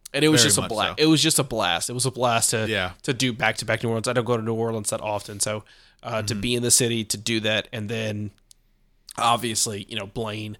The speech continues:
Speaker 1: uh, with his, uh,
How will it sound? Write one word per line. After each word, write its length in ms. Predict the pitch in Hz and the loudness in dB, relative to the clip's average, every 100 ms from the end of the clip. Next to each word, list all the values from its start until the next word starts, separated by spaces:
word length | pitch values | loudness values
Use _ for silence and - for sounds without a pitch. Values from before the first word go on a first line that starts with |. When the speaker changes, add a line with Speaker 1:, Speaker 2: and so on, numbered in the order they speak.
| - _ _ _ - | -20 _ _ _ -8
Speaker 1:
uh, 480 | 117 107 98 - - _ _ _ | -4 -2 -2 -6 -10 _ _ _
with 240 | 113 95 | -6 -4
his, 640 | - 131 117 107 - - - _ _ _ _ _ _ _ _ _ _ _ | -2 -2 -2 2 4 4 0 _ _ _ _ _ _ _ _ _ _ _
uh, 180 | 110 104 | -12 -10